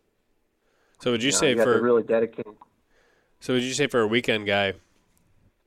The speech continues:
Speaker 1: like, your, your Saturday, maybe you set up in the morning on a, a Saturday if you get a good spot, but then, like, the rest of your Saturday could just be covering ground and scouting, and if you find something good by the
Speaker 2: Yeah,
Speaker 1: evening, you set up
Speaker 2: exactly.
Speaker 1: on it, and if not, you just keep scouting the rest
Speaker 2: Yeah.
Speaker 1: of the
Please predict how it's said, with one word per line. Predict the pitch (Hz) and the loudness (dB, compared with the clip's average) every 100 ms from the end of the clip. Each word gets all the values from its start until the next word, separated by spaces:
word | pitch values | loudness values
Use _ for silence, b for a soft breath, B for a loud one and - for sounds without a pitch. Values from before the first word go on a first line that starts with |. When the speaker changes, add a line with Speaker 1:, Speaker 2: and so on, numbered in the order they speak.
| _ _ 131 | _ _ -6
Speaker 1:
like, | 107 98 - | -6 -6 -8
your, | 117 107 | -10 -10
your | 104 104 | -8 -6
Saturday, | - 110 110 110 113 | -2 2 2 2 0
maybe | 104 107 104 | 2 -2 -2
you | |
set | 95 117 107 | -4 -2 0
up | 104 | -2
in | 104 | -6
the | |
morning | 101 104 107 | -6 -4 -4
on | 101 98 98 | -4 -6 -8
a, | |
a | 101 | -8
Saturday | 120 110 110 107 | -2 0 0 -4
if | - | -4
you | 107 | -6
get | 104 | -4
a | 104 | -6
good | 101 | -8
spot, | - 107 104 | -6 -4 -4
but | 104 | -6
then, | 101 101 | -8 -8
like, | 98 95 | -10 -10
the | 98 | -8
rest | 101 - - | -6 -8 -14
of | |
your | 101 98 98 95 - b b b b b b b | -12 -10 -8 -10 -14 b b b b b b b
Saturday | - 113 117 113 107 | 2 4 4 2 -2
could | 107 | -4
just | 104 - | -8 -8
be | 107 98 | -8 -6
covering | 110 104 104 101 | -6 -4 -6 -4
ground | 101 101 101 | -2 -2 -6
and | 98 92 | -10 -8
scouting, | - 101 107 107 | -4 -2 -2 -4
and | 98 98 | -8 -10
if | 95 - | -16 -12
you | |
find | 92 104 101 | -6 -4 -4
something | 107 98 101 | -10 -10 -10
good | 101 104 101 98 _ _ _ _ - | -4 -4 -6 -12 _ _ _ _ -12
by | 117 107 | -4 -2
the | 98 | 0
Speaker 2:
Yeah, | 98 | 0
Speaker 1:
evening, | 117 123 120 | -2 -2 -4
you | 110 | -2
set | 120 110 | 0 2
up | 113 | 2
Speaker 2:
exactly. | 123 | 2
Speaker 1:
on | 120 | 0
it, | 127 131 | 0 -4
and | 104 | -6
if | 98 | -8
not, | 107 104 104 | -4 -4 -4
you | |
just | 98 - | -10 -12
keep | 113 - | -12 -8
scouting | - 104 104 | -4 -4 -4
the | 104 | -6
rest | 104 - | -4 -6
Speaker 2:
Yeah. | |
Speaker 1:
of | |
the | 104 | -8